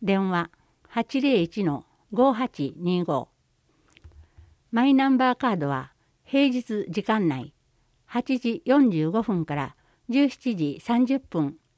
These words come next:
以外にも次の日程で受け取りが可能です。時、第一、第三水曜、祝日を除きます。十七時三十分から十九時。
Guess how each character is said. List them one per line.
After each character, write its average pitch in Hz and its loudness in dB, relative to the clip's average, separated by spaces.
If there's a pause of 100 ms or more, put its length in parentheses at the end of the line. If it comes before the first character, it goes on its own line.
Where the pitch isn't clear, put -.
(120)
以 240 0
外 254 4
に 233 2
も 151 -2 (380)
次 285 0
の 170 2
日 190 -2
程 208 0
で 185 -2
受 - -18
け - -2
取 262 2
り 240 2
が 226 2
可 202 -4
能 196 0
で 151 0
す。 - -20 (1120)
時、 208 -4 (640)
第 247 2
一、 151 -6 (280)
第 240 2
三 160 0
水 160 -2
曜、 139 -2 (560)
祝 254 -2
日 254 -2
を 220 2
除 202 -2
き 190 -6
ま 180 -2
す。 - -20 (500)
十 262 2
七 254 -4
時 180 -2
三 240 0
十 233 0
分 160 -2
か 151 -4
ら 143 -4
十 240 0
九 190 -6
時。 147 -8